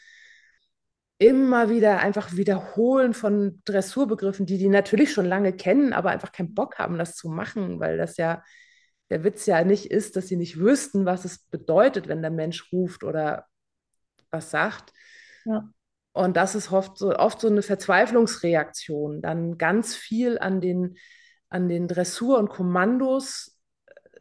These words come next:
Speaker 1: äh, zu üben, ganz viel Kommando lernen, weiter zu üben, was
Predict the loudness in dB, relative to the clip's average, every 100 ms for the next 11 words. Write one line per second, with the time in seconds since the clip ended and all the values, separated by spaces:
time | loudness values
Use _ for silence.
0 | -18 -10 -4 2 2 2 -2 -6 _ _
1 | _ -10 -8 -8 -8 -4 -2 0 0 0
2 | 0 -2 -2 -6 -6 -6 -2 0 -2